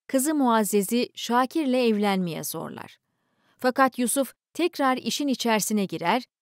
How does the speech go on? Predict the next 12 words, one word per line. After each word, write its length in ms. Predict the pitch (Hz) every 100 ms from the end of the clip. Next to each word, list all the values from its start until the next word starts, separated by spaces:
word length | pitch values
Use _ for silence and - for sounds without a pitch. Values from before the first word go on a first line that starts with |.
| _ 214
ve 120 | 226
arkadaşı 580 | 185 196 - 226 233 -
Ali'den 480 | - 214 196 202 190 -
almış 380 | 190 214 320 277
olduğu 440 | 233 202 196 165
borçlarla 680 | 180 196 - 254 233 196 202 _ _ _
kaymakamın 680 | - 247 262 262 294 339 240
borcunu 380 | 208 208 233 285
ödeyip 520 | 240 170 165 247 - _ -
Muazzez'i 680 | 226 240 226 220 185 208 -
evlenmekten 800 | 226 208 196 185 165 - 170 214
kurtarır. 640 | - 196 - 156 - -